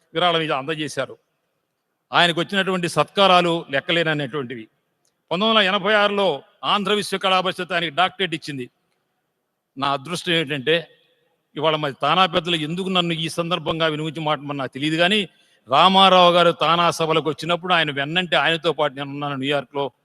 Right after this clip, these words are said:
మనందరికీ కూడా తెలుసు. అదేవిధంగా పంతొమ్మిది వందల ఎనభై తొమ్మిది నుంచి మళ్ళీ పంతొమ్మిది వందల తొంభై నాలుగు వరకు నాలుగున్నర సంవత్సరాల ఆ మహనీయుడి యొక్క సాహచర్యం, ఉదయం ఐదు గంటలకి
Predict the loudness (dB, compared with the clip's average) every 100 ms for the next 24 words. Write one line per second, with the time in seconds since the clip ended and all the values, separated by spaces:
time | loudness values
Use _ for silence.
0 | _ _ _ _ _ _ -6 -4 -4 -4
1 | -6 -6 -10 -12 -18 -20 _ _ _ _
2 | 4 8 8 6 4 4 4 2 2 2
3 | 2 2 2 2 0 -2 -2 -2 0 0
4 | 0 0 -2 -2 0 4 4 4 4 2
5 | 2 0 0 -6 _ _ _ _ _ _
6 | _ _ _ _ -4 0 2 2 0 0
7 | -2 -2 -4 -2 2 4 4 2 0 -2
8 | -2 -2 -2 -2 -2 2 2 2 -4 _
9 | -4 0 2 2 -2 -2 -6 -12 -12 -4
10 | -2 0 0 -2 -4 -4 -6 -8 -6 -4
11 | -6